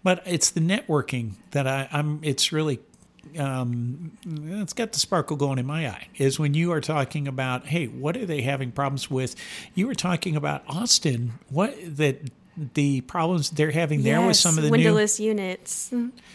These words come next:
Speaker 1: So people have moved in, and these are new apartments too, right?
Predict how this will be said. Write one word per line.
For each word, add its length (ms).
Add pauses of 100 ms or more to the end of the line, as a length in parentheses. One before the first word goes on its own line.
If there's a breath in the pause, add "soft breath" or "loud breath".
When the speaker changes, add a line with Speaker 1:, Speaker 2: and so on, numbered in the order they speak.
(180 loud breath)
Speaker 1:
So 320 (180)
people 320
have 120
moved 340
in, 340
and 200
these 220
are 60
new 240
apartments 560
too, 200
right? 300